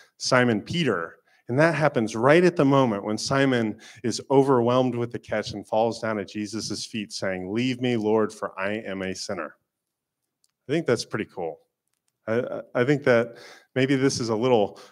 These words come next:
foreshadowing to who Simon would become when Jesus would give him a, a name change and a title change, when he would become Peter, the rock upon which the church would be built. And Simon, this roughneck fisherman,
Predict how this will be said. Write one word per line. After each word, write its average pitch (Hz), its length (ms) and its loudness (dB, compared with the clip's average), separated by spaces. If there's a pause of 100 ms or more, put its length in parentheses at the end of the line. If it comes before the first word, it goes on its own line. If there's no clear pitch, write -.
foreshadowing 107 920 2
to 113 140 -4
who 135 200 -4
Simon 120 640 -2 (380)
would 113 200 2
become 101 640 -4 (640)
when 107 240 -4
Jesus 123 420 -2
would 113 140 -6
give 120 160 0
him 110 160 -4
a, 101 180 -2 (280)
a 113 60 -4
name 113 280 0
change 101 440 -2
and 95 80 -8
a 90 40 -10
title 123 340 0
change, 101 400 -8
when 110 140 -6
he 127 80 -2
would 127 140 0
become 113 420 -2
Peter, 123 560 -2 (260)
the 113 120 0
rock 110 480 4 (260)
upon 117 400 -2
which 113 280 -2
the 113 100 -6
church - 480 -4 (440)
would 120 160 -2
be 113 140 0
built. 113 460 0 (1040)
And 113 100 -6
Simon, 131 400 2
this - 380 -4
roughneck 117 420 -2
fisherman, 107 640 -4